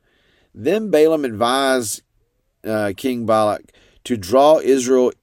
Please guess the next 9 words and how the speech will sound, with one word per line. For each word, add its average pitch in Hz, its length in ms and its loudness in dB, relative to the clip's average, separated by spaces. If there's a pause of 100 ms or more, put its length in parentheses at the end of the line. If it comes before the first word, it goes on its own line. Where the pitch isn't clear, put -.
(160)
into 123 1040 -4 (460)
intermarriage 107 1000 -4
with 98 520 -2 (580)
heathen 131 540 0
women 110 520 -4
and 104 300 -8
to 101 100 -10
commit 113 440 -6
idolatry. 120 840 -6